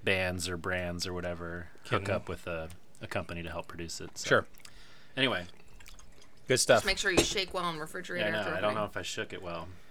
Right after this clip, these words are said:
Speaker 1: to begin with. Um,
Speaker 2: Whew.
Speaker 1: well, nothing says Christmas like a little hot sauce. Um,
Speaker 2: Well,
Speaker 3: Now
Speaker 2: I
Speaker 3: that
Speaker 2: mean,
Speaker 3: I'm
Speaker 2: I mean, a-, as I was saying before Jenny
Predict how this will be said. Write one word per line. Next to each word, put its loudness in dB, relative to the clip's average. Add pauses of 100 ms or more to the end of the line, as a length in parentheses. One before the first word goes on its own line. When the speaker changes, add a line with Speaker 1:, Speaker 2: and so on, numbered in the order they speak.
(220)
Speaker 1:
to -2
begin -6
with. -8 (880)
Um, 6
Speaker 2:
Whew. 12 (1040)
Speaker 1:
well, 10
nothing 4
says 2
Christmas 2
like -4
a -4
little -2
hot -4
sauce. -6 (480)
Um, 2
Speaker 2:
Well, 10
Speaker 3:
Now 8
Speaker 2:
I 8
Speaker 3:
that 10
Speaker 2:
mean, 12
Speaker 3:
I'm 8 (520)
Speaker 2:
I 2
mean, 4
a-, 10
as 4
I 8
was 4
saying 2
before 2
Jenny 4